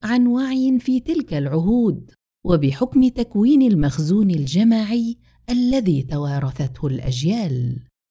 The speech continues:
رجة عظيمة مزقت كيان الأمة المعنوي، فبقي المسلمون يعانون من النزيف في الفكر والعواطف منذ إذ،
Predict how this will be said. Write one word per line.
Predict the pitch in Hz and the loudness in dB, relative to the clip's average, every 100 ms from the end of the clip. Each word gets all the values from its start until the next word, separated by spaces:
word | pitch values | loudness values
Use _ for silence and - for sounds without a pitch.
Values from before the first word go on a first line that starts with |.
| _ - | _ -10
رجة | - 208 196 208 208 | -2 0 0 -2 0
عظيمة | 208 196 208 214 277 240 202 175 | 0 0 -2 0 2 2 2 0
مزقت | 151 147 170 180 180 190 - | 0 0 -2 -4 -6 -8 -8
كيان | 196 180 196 196 | -4 -2 0 0
الأمة | 175 143 - 175 180 185 196 208 | 0 -2 -2 0 2 0 -2 -2
المعنوي، | 185 160 143 139 143 196 190 143 - _ - | 0 -2 -2 -2 2 2 0 -4 -12 _ -6
فبقي | 269 262 269 285 | -4 -4 -2 -2
المسلمون | 262 240 240 247 247 277 277 | 0 -2 -2 0 0 2 2
يعانون | 240 170 139 147 143 165 208 202 | 2 0 0 0 0 2 2 2
من | 196 175 | 2 2
النزيف | 147 139 147 185 196 202 | 0 0 0 -2 -2 -4
في | 196 | -2
الفكر | 135 135 214 214 214 214 | -4 -2 -4 -2 -4 -2
والعواطف | 175 139 139 151 185 220 - - | -2 -4 -4 -4 -4 -4 -6 -2
منذ | 165 156 151 180 | 0 0 0 0
إذ، | 247 254 | -2 -4